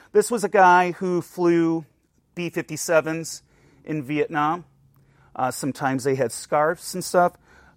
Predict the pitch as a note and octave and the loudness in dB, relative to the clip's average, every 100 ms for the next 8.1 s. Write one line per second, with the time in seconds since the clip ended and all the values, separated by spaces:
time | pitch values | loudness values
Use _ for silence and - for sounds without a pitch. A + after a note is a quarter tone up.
0 | - A2 A2+ A2 A2 A#2+ - F3+ F#3 - | -8 -6 -2 -2 -4 -8 0 2 2 -4
1 | - - _ _ _ _ _ _ - - | -12 -14 _ _ _ _ _ _ -12 -12
2 | - C4 C#4+ G#3 A#3 - G#3+ G3+ G3 E3+ | -4 0 0 -2 -4 -2 -2 -2 -4 -6
3 | - G3 F#3 D#3 C#3+ - _ _ _ D#3 | -4 -4 -2 -2 -4 -6 _ _ _ -4
4 | D#3 D#3 D3+ D3+ - - - - C#3 - | -2 -2 -4 -8 -14 -20 -20 -12 -10 -8
5 | D#3 C#3+ C3+ - - C3+ B2 G2+ - C3 | -4 -4 -6 -12 -10 -6 -4 -4 -6 -6
6 | A#2+ G#2+ D3 C3+ - B2+ A#2 D3 B2+ B2+ | -6 -4 -2 -2 -6 -10 -8 -6 -6 -8
7 | A2+ C3+ C3+ A#2+ C#3 C3 A#2+ C3+ C#3+ C#3 | -14 -10 -10 -6 -6 -4 -6 -4 -4 -4